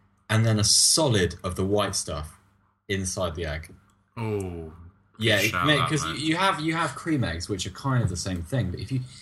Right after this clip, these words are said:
Speaker 1: that, there isn't, I don't think there's a better food than, than Kinder Surprise.
Speaker 2: It's nice chocolate.
Speaker 1: It's very nice chocolate, and it's just, that would have been a, um, I, I, I actually found that I went to, um, I visited, uh,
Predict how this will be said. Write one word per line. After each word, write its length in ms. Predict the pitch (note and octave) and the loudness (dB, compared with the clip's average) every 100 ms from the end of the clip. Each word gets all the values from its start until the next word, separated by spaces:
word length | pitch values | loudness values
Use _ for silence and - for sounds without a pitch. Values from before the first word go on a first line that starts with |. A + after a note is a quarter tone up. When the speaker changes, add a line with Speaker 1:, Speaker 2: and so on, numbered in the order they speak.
| - - | -20 -10
Speaker 1:
that, 220 | C3 B2+ B2+ B2+ | -2 -2 -2 -4
there 200 | B2+ C#3 | 0 2
isn't, 280 | D3 C#3+ - - - - - | 2 0 -4 -12 -20 -20 -6
I 60 | A2 | -2
don't 200 | D3+ B2+ | 0 0
think 140 | C3+ | 0
there's 140 | B2 A2 | 0 0
a 40 | |
better 200 | G2 A2 | 0 0
food 420 | - B2+ G#2 D#2 | 2 2 2 0
than, 280 | - E2 D2+ - | -4 -6 -6 -8
than 200 | E2 D#2 - - | -8 -8 -10 -14
Kinder 220 | F2 E2 D#2 | -8 -6 -6
Surprise. 480 | - E2 D#2+ D#2 - - - - | -8 -6 -4 -6 -10 -20 -14 -4
Speaker 2:
It's 220 | G#2+ - | 0 4
nice 320 | A2+ G#2 - | 6 6 4
chocolate. 460 | G2+ F#2+ - F#2 - - _ | -2 -4 -4 -4 -4 -12 _
Speaker 1:
It's 100 | - - | -14 -2
very 240 | C3 B2+ | 2 4
nice 240 | G2 D#2+ D#2+ | 4 2 -2
chocolate, 380 | E2 D2+ E2 D#2 - - | -6 -10 -10 -10 -12 -10
and 100 | G2 | -6
it's 140 | G2 - | -6 -4
just, 300 | G#2 - A#2 | -4 -2 0
that 160 | A2+ | 0
would 80 | G2+ | 0
have 100 | F#2 | -2
been 240 | G2 F#2 | -2 -2
a, 240 | F2 E2+ F2 | -4 -4 -4
um, 280 | E2+ E2 D#2+ - - - - _ _ G#2+ | -4 -4 -8 -12 -16 -16 -20 _ _ 2
I, 160 | A2+ | 4
I, 140 | A#2 B2+ | 6 4
I 140 | A#2+ | 4
actually 300 | C#3 C3 C3 | 4 2 -2
found 260 | C#3+ C3+ G#2+ | 0 0 0
that 60 | |
I 100 | G#2 | 0
went 240 | A2 A#2+ G#2+ | 0 -2 -4
to, 100 | A#2 | -4
um, 400 | A2 G#2 G2+ F#2 - _ _ _ _ _ _ - - | -4 -4 -4 -8 -14 _ _ _ _ _ _ -14 -8
I 60 | G2+ | -6
visited, 540 | F#2+ A#2+ - A2 F#2+ - - F#2+ | -2 -2 -2 -4 -6 -10 -16 -6
uh, 260 | F#2+ E2+ | -4 -4